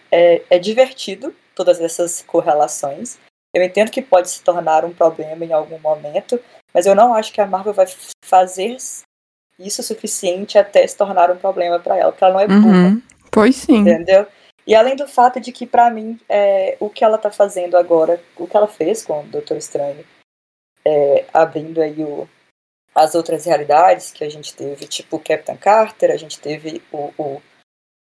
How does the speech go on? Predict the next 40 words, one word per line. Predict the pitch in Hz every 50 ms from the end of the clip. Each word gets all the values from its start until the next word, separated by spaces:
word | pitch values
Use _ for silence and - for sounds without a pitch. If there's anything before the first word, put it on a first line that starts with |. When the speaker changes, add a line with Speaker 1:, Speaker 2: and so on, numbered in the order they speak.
| _ -
Speaker 1:
o | 160 156 151
Reed, | 156 170 208 247 269 226 - -
né, | 202 185 175 180 185
do, | - 165 151 147
do | 151 - -
Quarteto | - - 156 156 - - 160 160 -
Fantástico, | - - 151 - - 165 175 190 214 220 - - - - - 214 - _ _ _ _ _ -
é | 247 277
isso, | 262 226 214 - - 156
ela | 147 151
vai | 151 156 170
começar | 175 - 190 190 190 - - 180 180
a |
fazer | 190 - - 190 - 190 196
coisas | - - 185 175 180 185 196 - -
que | - 214
não | 196 196 208 226
têm | - - 220 208 208 208 214 233 247 _ _ -
ligação | 220 214 233 220 233 240 - - 294 233 196 190 _ _ _ _ _ _ _
com | - - 175 170
o | 165 170 - - -
que | 214
se | 208 - -
passa | - - 180 185 196 - - 196
em | 196 196 190
outra | 190 190 185 185 - 190 180 175 175 - _ _ _
realidade, | - 175 165 170 175 170 170 170 175 170 170 165 165
em | 156 156 151
outro | 151 160 - - 165 156 - _ _ -
multiverso, | 156 156 - - - 170 - 160 - - - - - 170
ou | 160 165 175 170
whatever, | 170 170 165 165 160 151 - -
sabe? | - - - 147 147 - - 160 160 _ _ _ _ _ _ _ _ _ _ _ _ _ _
É, | - 160 160 160 160
o | 185 190
próprio, | 190 214 220 226 - 302 285 262 226 - _ -
é, | - 170
Cavaleiro | 170 - 196 180 180 180 175 170 175
da | - 190
Lua, | 202 190 175 156 160 170 180 208